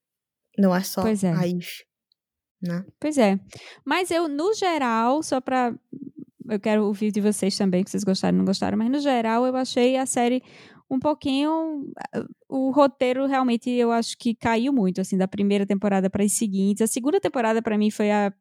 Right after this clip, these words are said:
Speaker 2: foi a que eu menos gostei, realmente. Eu achei que o roteiro teve muito furo, sabe? Como que a,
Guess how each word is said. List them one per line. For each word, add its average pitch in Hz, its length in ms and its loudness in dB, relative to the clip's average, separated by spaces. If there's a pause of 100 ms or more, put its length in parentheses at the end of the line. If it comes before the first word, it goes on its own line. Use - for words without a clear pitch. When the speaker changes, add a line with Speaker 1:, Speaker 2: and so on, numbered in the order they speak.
(120)
Speaker 2:
foi 226 220 0
a 208 40 -2
que - 80 -4
eu 220 40 2
menos 208 260 2
gostei, 180 420 0
realmente. 185 640 2 (600)
Eu 240 120 2
achei 247 220 -2
que - 160 -16
o 226 80 -4
roteiro 226 320 2
teve 220 220 0
muito 226 400 0
furo, 180 500 0
sabe? 175 440 0
Como 214 240 2
que - 120 -4
a, 190 300 0